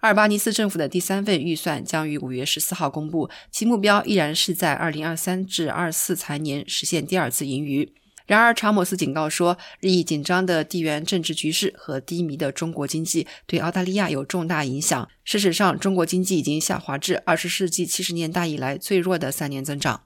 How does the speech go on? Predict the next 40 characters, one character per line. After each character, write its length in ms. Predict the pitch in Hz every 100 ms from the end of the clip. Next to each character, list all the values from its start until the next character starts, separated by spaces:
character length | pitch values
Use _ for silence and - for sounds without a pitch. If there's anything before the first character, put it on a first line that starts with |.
| _
查 120 | - 202
莫 160 | 226
斯 140 | 214 226
在 160 | 214
华 180 | 196 165
盛 160 | 185 208
顿 200 | 208 165
与 160 | 156
二 200 | - 190
十 120 | 180
国 200 | - 156
集 200 | 156 -
团 200 | 170 170
的 140 | 156 156
经 180 | - 180
济 120 | 180
官 180 | 170 160
员 160 | 143
会 180 | 147 165
面 200 | 165 151
后 120 | 170
表 200 | 147 135
示， 280 | 143 175 151 - - _
政 180 | - 254
府 160 | -
不 120 | 143 190
能 160 | 160
依 160 | 156 175
赖 220 | 196 175
大 180 | 160 170
宗 220 | 151 170
商 200 | 175 175
品 160 | 175 127
推 200 | - 170
动 200 | 175 156
的 160 | 143
收 140 | 139 165
入 140 | 160
增 180 | 139 170
长， 220 | 170 127